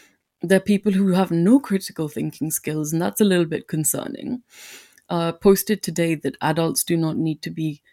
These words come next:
coddled and soothed like infants. This should not be a controversial statement. And the number of people said, "But I want to be coddled." And, "What's your problem? Why are you so mean? People should, people deserve comfort."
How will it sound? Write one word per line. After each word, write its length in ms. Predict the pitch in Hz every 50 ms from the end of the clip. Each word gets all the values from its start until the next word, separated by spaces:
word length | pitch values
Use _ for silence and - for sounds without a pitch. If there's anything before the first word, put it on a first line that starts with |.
| _ _ _ _
coddled 380 | - - 165 160 165 165 156 170
and 140 | 165 160
soothed 520 | - - - 160 156 156 151 147 - _ - _
like 240 | _ 156 151 147 - -
infants. 720 | 175 180 160 - - - - - - - - - - - _ _ _ _ _ _ _ _ _ _ _ - _ _ _ _
This 160 | _ 160 165 -
should 180 | - 175 156
not 180 | 165 156 - -
be 100 | 160 160
a 60 | 156
controversial 640 | - - 156 151 151 - 156 151 151 151 143 - 147
statement. 720 | 147 - - 156 151 - _ - 151 - - - _ - - _ _ _ _ _ - - - _ - -
And 140 | 175 175 175
the 60 | 170
number 340 | 175 190 196 208 208 208 208
of 100 | 196 -
people 280 | - 190 170 _ 175
said, 200 | 170 - 165 156
"But 100 | - 147 160 175
I 20 | 180
want 260 | 175 180 190 196 -
to 80 | - 170
be 100 | 165 156
coddled." 540 | - - - 135 - - - - - - - _ _ _ _ _ _ _ _ _ _ _ _
And, 200 | - 165 165 160
"What's 200 | 170 175 185 -
your 100 | 190 185
problem? 480 | 175 - 185 170 160 160 156 147 147 151
Why 120 | 160 160
are 40 | 160
you 120 | 170 170
so 200 | 165 - - 170
mean? 320 | 160 160 165 165 160 156 147
People 380 | - - 170 170 - 170 165 160 -
should, 280 | - - - 165 - - _ _
people 280 | - 185 170 160 170
deserve 420 | 170 165 170 160 170 170 175 170 -
comfort." 600 | - - 147 139 - - - - - - -